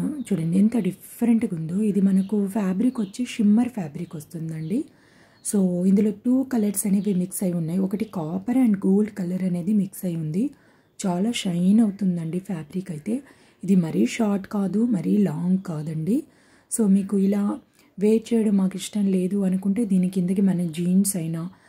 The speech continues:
ankle length leggings అయినా వేసేసుకోవచ్చండి. చాలా డిఫరెంట్గా ఉంది. So, ఎక్కువ ఇది మనకు,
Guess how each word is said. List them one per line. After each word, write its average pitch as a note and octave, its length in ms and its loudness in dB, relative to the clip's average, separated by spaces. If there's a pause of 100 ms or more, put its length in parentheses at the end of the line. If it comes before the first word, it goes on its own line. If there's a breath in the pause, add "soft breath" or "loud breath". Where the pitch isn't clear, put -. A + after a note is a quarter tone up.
(260 soft breath)
ankle G#3 440 2
length G3 240 2
leggings F#3+ 540 0
అయినా F#3+ 260 2 (880 soft breath)
వేసేసుకోవచ్చండి. F#3+ 1120 0
చాలా F3+ 140 -2
డిఫరెంట్గా F#3+ 720 -4
ఉంది. F3+ 320 -2 (420 loud breath)
So, E3+ 80 -4
ఎక్కువ A3+ 480 2
ఇది F#3+ 220 2
మనకు, F#3 500 -2